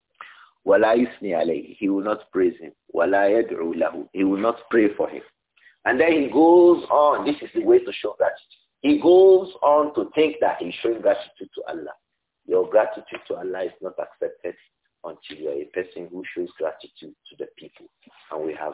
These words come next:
taught us, we have explained to us what it means to show gratitude to people. Praise them, pray for them, mention them in terms of the goodness that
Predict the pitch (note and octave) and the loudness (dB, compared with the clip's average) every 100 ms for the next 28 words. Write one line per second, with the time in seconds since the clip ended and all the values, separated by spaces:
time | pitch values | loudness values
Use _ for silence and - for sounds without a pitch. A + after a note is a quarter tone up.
0 | - G#2+ - F2 D#2 - E2 E2 D#2+ - | -6 -4 -2 -4 -10 -10 -6 -6 -8 -16
1 | - A2+ C3+ C#3+ - - - _ _ _ | -8 -2 -2 -4 -16 -18 -18 _ _ _
2 | - G#2 - G#2 F#2+ G2 F#2+ G#2 - F#2 | -8 -8 -8 -16 -10 -12 -10 -12 -6 -4
3 | F#2 F2+ E2+ - - - - - D2 _ | -4 -6 -10 -14 -20 -20 -20 -20 -20 _
4 | _ - A#2 B2 - - D2+ - _ _ | _ -2 4 4 2 -8 -8 -8 _ _
5 | _ _ _ G#2+ A#2 A#2 - D#2+ E2 D#2+ | _ _ _ 2 4 2 -6 -10 -10 -10
6 | - A#2 A2+ - A2 G#2+ G2+ G2 E2+ - | -8 -6 -4 -6 -8 -6 -8 -8 -12 -12
7 | E2+ D#2+ - F#2+ - F2 - D2 - F2 | -12 -8 -8 -6 -6 -8 -8 -12 -10 -10
8 | F2 E2+ - - - - _ _ F2 | -6 -6 -6 -18 -20 -20 _ _ -12